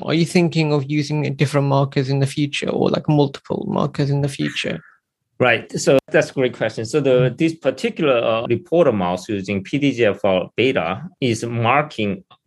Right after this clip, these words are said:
Speaker 2: parasite and the smooth muscle cells as well.
Speaker 1: Mm.
Speaker 2: So it is hard to di-,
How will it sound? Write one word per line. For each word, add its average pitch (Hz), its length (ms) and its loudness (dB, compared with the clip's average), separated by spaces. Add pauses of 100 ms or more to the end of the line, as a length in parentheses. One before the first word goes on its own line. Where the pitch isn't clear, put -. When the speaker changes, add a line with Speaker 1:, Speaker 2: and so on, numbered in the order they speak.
(100)
Speaker 2:
parasite 143 640 2
and 110 160 0
the 92 40 2
smooth 143 360 0
muscle 101 340 0
cells 85 500 -8
as - 220 -6
well. - 380 -8
Speaker 1:
Mm. 135 60 -10 (440)
Speaker 2:
So - 120 2
it 135 100 6
is 175 160 4
hard 143 380 -2
to 117 100 -2
di-, 120 400 -6